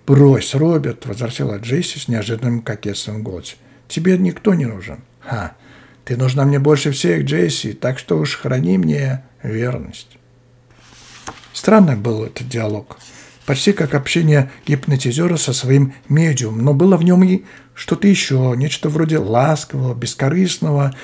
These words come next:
тихого объяснения в любви новоявленного волшебника Роберта к этой старой, покорной, внимающей ему женщине, на которой, казалось,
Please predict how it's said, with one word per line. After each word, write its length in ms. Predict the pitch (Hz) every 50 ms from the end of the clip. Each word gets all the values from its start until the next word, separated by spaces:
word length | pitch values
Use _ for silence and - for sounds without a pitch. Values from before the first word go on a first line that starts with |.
| - - - -
тихого 380 | - - 208 196 - - 160 156
объяснения 580 | 147 151 156 139 - - 180 170 165 160 147
в 80 | 131 123
любви 340 | 127 139 143 147 170 180 190
новоявленного 840 | 180 156 143 139 143 147 160 160 156 151 147 143 143 143 135 131 123
волшебника 680 | 123 120 110 - - - 156 156 147 139 131 - -
Роберта 580 | 131 127 143 170 - 165 147 135 131 - -
к 100 | 113 -
этой 340 | 135 127 - 120 113 113 - - - - _ _ _ _
старой, 680 | - - - - - 143 147 180 180 160 143 123 127 - - - - - - _ -
покорной, 640 | - 131 135 135 - 185 190 185 180 170 156 147
внимающей 640 | 139 143 156 165 175 175 170 160 160 151 - - -
ему 160 | - 202 175 151
женщине, 640 | 135 139 147 160 170 - - - 143 135 127 120
на 120 | 117 110
которой, 540 | 107 - - 120 120 - 175 175 175 165 156
казалось, 480 | 156 160 151 147 151 147 139 131 -